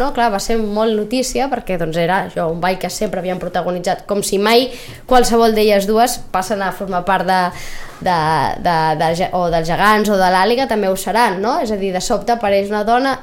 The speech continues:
és un fet noticiable i en parlem. Cinc anys després, que ja ningú en parli, no? Malgrat avui estiguem obrint aquí el debat, no? D'alguna manera, no sé si justament aquest és el, aquesta és la situació ideal, no? És, no sé si sents que aquesta és la situació ideal, quan ja ningú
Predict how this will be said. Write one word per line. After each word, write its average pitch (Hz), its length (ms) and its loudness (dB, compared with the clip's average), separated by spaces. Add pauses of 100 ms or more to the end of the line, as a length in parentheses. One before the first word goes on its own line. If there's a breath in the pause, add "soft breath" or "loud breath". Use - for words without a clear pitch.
(120)
és 220 160 0
un 214 80 0
fet 214 240 0 (400 loud breath)
noticiable 277 640 2 (220)
i 247 80 2
en 220 180 0
parlem. 208 460 2 (480 loud breath)
Cinc 302 320 2
anys 311 160 2
després, 240 480 2
que - 160 2
ja 247 160 2
ningú 277 400 0
en 220 240 0
parli, 277 480 2
no? 294 240 0
Malgrat 202 400 0
avui 214 220 2
estiguem 220 340 -2
obrint 202 300 -2
aquí 190 180 -10
el 202 80 -4
debat, 175 320 -4
no? 202 80 -4
D'alguna 208 240 -4
manera, 220 240 -2
no 233 80 -2
sé 247 80 2
si 254 240 2
justament 247 480 0
aquest 220 300 -2
és 277 100 2
el, 233 140 0 (240 loud breath)
aquesta 269 180 -2
és 302 60 2
la 247 80 0
situació 226 340 2
ideal, 233 480 4
no? 202 140 -2 (180)
És, 202 80 -4
no - 640 -6
sé 269 60 2
si 294 100 2
sents 294 320 2
que 285 80 -2
aquesta 269 240 -2
és 226 80 -2
la 220 80 0
situació 208 400 -4
ideal, 170 240 -2
quan 190 160 0
ja 214 80 4
ningú 269 460 4